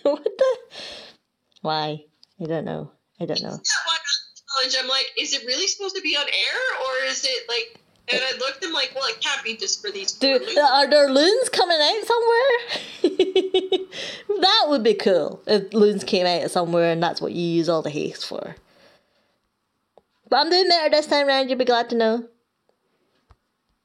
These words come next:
Speaker 1: As I end up with free hastes at the end again.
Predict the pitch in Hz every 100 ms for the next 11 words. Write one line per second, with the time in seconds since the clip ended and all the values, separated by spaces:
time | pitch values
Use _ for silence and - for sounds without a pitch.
0 | - 220 202 208 208 196 - _ - 214
1 | 208 202 - 196 - 196 196 202 190 190
2 | - 165 151 147 180 185 180 226 226 226
3 | 165 165 208